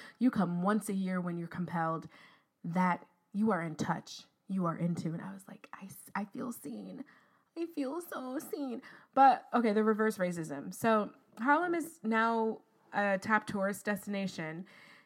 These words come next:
It's not dangerous. It's not like it was. I mean, people say crazy things to me, people that are from here, about the eighties and stuff. And,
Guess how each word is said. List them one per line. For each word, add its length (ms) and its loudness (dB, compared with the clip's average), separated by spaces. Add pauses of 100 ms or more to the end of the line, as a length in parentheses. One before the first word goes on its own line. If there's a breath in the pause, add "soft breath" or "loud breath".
(100 loud breath)
It's 220 -6
not 600 2
dangerous. 720 -2 (120)
It's 360 -8
not 280 -2
like 160 0
it 140 0
was. 400 0
I 40 0
mean, 120 -4
people 240 -4
say 240 -2
crazy 400 -4
things 280 -6
to 80 -14
me, 100 -6
people 260 -6
that 80 -4
are 100 -4
from 200 -8
here, 320 -8 (400 loud breath)
about 340 0
the 240 -2
eighties 400 -4
and 140 -12
stuff. 320 -6 (400 loud breath)
And, 580 -2